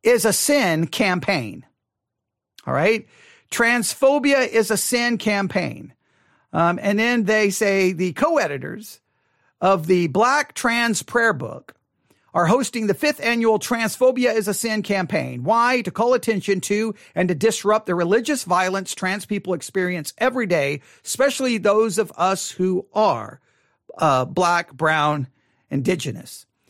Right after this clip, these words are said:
When January the fifteenth, so this is old. I don't know why this showed up today. Uh, and we want your help. And this is what you need to do.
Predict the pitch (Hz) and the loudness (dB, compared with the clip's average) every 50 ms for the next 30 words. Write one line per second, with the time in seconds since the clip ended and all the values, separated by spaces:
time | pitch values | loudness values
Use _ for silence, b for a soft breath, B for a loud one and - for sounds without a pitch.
0 | _ _ _ - 196 247 269 277 285 285 254 170 131 - 202 220 233 233 220 226 | _ _ _ 0 2 2 4 4 2 2 0 -2 0 0 0 0 0 0 2 2
1 | 220 214 202 185 - 220 190 180 - 214 214 196 - - 165 156 233 247 - 196 | 2 2 0 0 0 0 0 0 0 -4 -4 -4 -4 -6 -2 -2 -2 -2 -2 -6
2 | 131 113 - 196 202 202 175 156 147 147 151 156 170 156 143 147 143 131 143 131 | -8 -4 0 4 4 4 4 2 0 0 0 -2 -4 -4 -4 -4 -4 -4 -4 -6
3 | - - - 147 139 139 127 - - - 143 120 123 120 - - - b b b | -6 -4 -2 -2 0 0 -2 -4 -6 -8 -8 -6 -6 -6 -8 -12 -16 b b b
4 | b b b 147 147 139 - - - 165 160 160 175 185 180 196 - - - 170 | b b b -2 -2 -2 -2 -6 -4 -4 0 0 0 0 0 -2 -2 -2 -4 -2
5 | 175 139 120 - - - - - 165 156 165 180 - 196 175 160 185 - 180 165 | 0 -2 -2 -4 -8 -14 -8 -6 -4 -2 -2 -2 -4 -4 -4 -4 -4 -4 -4 -4
6 | 170 170 143 151 143 139 120 120 | -4 -4 -6 -4 -4 -4 -6 -6